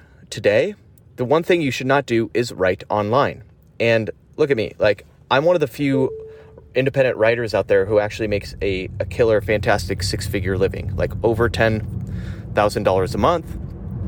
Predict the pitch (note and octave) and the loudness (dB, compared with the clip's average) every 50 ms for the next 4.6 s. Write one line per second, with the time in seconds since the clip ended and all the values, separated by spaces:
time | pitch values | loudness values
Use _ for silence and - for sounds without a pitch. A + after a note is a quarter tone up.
0 | - - - - - - - - B2 B2 - - - - G#2+ A2+ A#2 B2 B2+ B2+ | -6 -6 -6 -6 -6 -8 -6 -4 -6 -6 -6 -6 -8 -2 0 2 2 2 0 -2
1 | B2 A#2+ - - F#2 G#2+ G#2+ A2 G#2 - G#2+ G2+ G2+ G2+ G#2 G2 F2 - - - | -4 -4 -4 -2 0 2 2 2 2 2 2 2 4 2 2 2 0 -2 -6 -6
2 | - - - - - - - - G#2 G#2 G#2 G2+ C#3 D#3+ F3+ - D#3 C3+ A#2+ - | -6 -4 -6 -6 -6 -6 -6 -4 -2 -2 0 0 0 0 2 2 0 0 0 0
3 | A2 F#2 - E3 G3+ G#3+ D#3+ F#2+ F#2+ F#2 - - D#2 D2 - B2+ B2 A#2 - - | -2 -2 -2 -2 0 2 2 2 2 2 0 -2 -4 0 2 2 2 2 0 -2
4 | A#2 - - - G#2+ - G#2 - G#2+ A2 A#2 | -2 -2 -2 -4 -4 -2 0 0 0 0 0